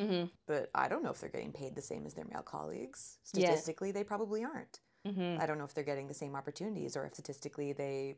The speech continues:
Speaker 2: probably had to fight way harder. And then I think sometimes you can witness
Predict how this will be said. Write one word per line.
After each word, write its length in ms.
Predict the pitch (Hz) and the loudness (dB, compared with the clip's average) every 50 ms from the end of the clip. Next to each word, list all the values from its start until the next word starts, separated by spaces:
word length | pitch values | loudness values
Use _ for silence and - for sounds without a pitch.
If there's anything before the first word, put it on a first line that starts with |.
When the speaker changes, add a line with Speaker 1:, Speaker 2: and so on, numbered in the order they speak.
| _ - | _ -10
Speaker 2:
probably 340 | - 135 131 135 139 139 139 | -8 -6 -6 -6 -6 -6 -8
had 120 | 139 143 | -8 -10
to 60 | - 143 | -12 -8
fight 260 | - 143 139 135 135 | -4 -2 -2 -2 -2
way 140 | 143 143 143 | -2 -2 -2
harder. 500 | 139 135 143 214 220 190 - - 151 - _ _ _ _ _ _ _ _ - | -4 -4 -4 -4 -4 -4 -6 -6 -8 -10 _ _ _ _ _ _ _ _ -6
And 100 | 156 160 | -2 -2
then 80 | 156 151 | 0 0
I 60 | 143 | -2
think 220 | 143 143 147 139 143 | -4 -4 -4 -4 -4
sometimes 720 | - 143 143 143 - 147 139 139 139 135 139 143 139 - - - | -4 -6 -6 -6 -6 -6 -4 -4 -4 -4 -6 -8 -10 -10 -10 -8
you 100 | 160 147 | -8 -6
can 200 | - - 151 147 | -4 -4 0 0
witness 540 | 147 - - 139 139 135 131 - - - | 0 0 0 -2 -4 -4 -4 -6 -8 -12